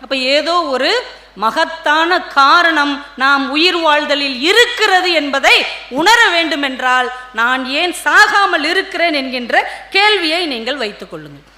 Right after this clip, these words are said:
பொதுவா எப்பயுமே நமக்கு ஒரு பிரச்சனை என்னன்னா, நம்மளை மத்தவங்க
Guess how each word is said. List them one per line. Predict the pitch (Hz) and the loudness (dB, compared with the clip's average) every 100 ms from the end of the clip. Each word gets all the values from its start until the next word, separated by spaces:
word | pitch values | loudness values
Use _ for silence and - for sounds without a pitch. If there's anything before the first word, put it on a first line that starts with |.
| - - | -20 -6
பொதுவா | 311 403 359 285 | -4 -2 0 -2
எப்பயுமே | 285 427 392 427 | -2 -2 -2 0
நமக்கு | 330 294 277 | -2 -2 -4
ஒரு | 262 | -6
பிரச்சனை | 269 269 349 277 | -6 -6 -6 -8
என்னன்னா, | 226 214 202 311 - - - | -8 -8 -4 -4 -6 -18 -8
நம்மளை | 247 294 | -2 -2
மத்தவங்க | 320 240 - 339 294 330 | -2 -4 -2 -2 -2 -4